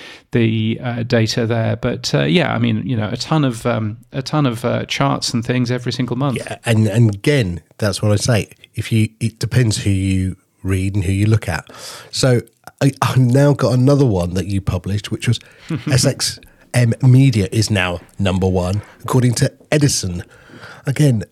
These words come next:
Speaker 2: why are they number one now, James?
Speaker 1: Well, so, uh, there's number one in different things, and I think actually everybody says the same thing. So number one for downloads, total downloads,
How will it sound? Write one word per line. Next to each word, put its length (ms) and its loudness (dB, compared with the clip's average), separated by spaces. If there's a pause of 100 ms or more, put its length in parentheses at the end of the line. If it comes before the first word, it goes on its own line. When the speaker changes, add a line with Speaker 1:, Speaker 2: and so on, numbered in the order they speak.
Speaker 2:
why 480 4
are 100 4
they 260 4
number 280 4
one 280 -2
now, 240 -8
James? 400 -10 (300)
Speaker 1:
Well, 400 2
so, 520 2
uh, 300 2
there's 280 2
number 240 6
one 260 4
in 140 4
different 380 0
things, 380 0
and 80 0
I 60 4
think 240 2
actually 440 2
everybody 380 2
says 300 2
the 100 -2
same 280 2
thing. 340 -4
So 160 -2
number 280 4
one 280 4
for 300 2
downloads, 800 2
total 380 4
downloads, 800 2